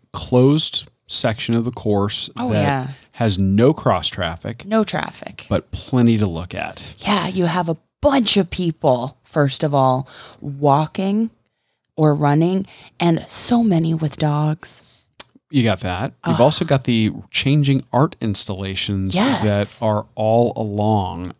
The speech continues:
Speaker 1: the
Speaker 2: Ugh.
Speaker 1: uh, the Beltline, because the Beltline is designed as a linear park in Atlanta, and you've got the, the, all these art installations that change over time.
Speaker 2: Mm-hmm.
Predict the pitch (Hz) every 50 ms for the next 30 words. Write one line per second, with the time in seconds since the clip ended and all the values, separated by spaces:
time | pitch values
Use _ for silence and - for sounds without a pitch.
0 | _ - 110 98 95 107 98 - 95 92 95 92 90 87 - - - - _ _
1 | _ _ _ _ _ _ _ _ - 107 - 120 110 117 107 101 98 98 92 95
2 | 101 123 131 131 - - 92 92 85 90 98 - 107 101 - 98 - 151 156 127
3 | 123 110 107 107 101 98 95 - - 101 95 107 104 107 107 98 98 95 95 87
4 | 87 98 110 117 120 113 107 98 92 - - - - - 131 135 127 120 - -
5 | - 101 95 - - 101 95 95 92 92 95 - - 98 - - - 95 95 95
6 | 98 95 92 90 - - 107 98 92 - - - 98 95 87 80 - - - 104
7 | 110 120 113 120 113 107 117 117 123 113 107 98 - - 98 92 87 85 - -
8 | 87 90 - - - - - - - 117 117 107 95 87 85 92 90 87 98 -
9 | - - - 175 165 123 90 87 85 - 160 156 160 143 147